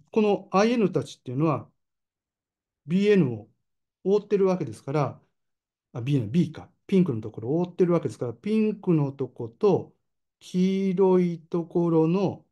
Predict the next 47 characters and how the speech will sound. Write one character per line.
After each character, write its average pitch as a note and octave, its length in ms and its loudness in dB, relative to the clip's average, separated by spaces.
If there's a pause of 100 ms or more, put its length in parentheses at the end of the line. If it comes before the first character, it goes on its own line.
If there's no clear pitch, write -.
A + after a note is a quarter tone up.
(140)
イ D3 160 -2
ン F3+ 180 2
タ E3 260 -2
ー D3+ 40 -6
セ D#3+ 180 -6
ク D3+ 100 -18
シ - 160 -14
ョ G#2 260 -12
ン - 20 -10
は、 D#3 360 -2 (680)
や A3+ 100 0
っ A3+ 140 -10
ぱ A#3+ 120 -2
し、 A3 480 -2 (480)
え D#3 140 4
っ D3+ 80 0
と、 A#2+ 540 -4
な F3 200 2
ん G3 120 2
で D3+ 80 0
覆 B2+ 180 0
わ B2 100 -6
れ A#2 60 -12
て A2+ 100 -16
る A2+ 100 -14
か A2+ 100 -12
っ - 20 -12
て - 120 -20
言 A#2+ 80 -10
っ - 20 -10
た D3 40 -2
ら、 C3 240 -4 (460)
え A#2 120 -6
っ G#2+ 40 -10
と、 G#2+ 420 -14 (640)
こ A3+ 140 0
っ A3+ 120 -4
ち C#4 160 -6
で C4+ 60 2
覆 C3 140 2
わ A2+ 100 -6
れ G#2 60 -14
て A2+ 80 -12
ま G#2+ 100 -12
す - 120 -18
よ A#2+ 40 -10
ね。 F3+ 140 -8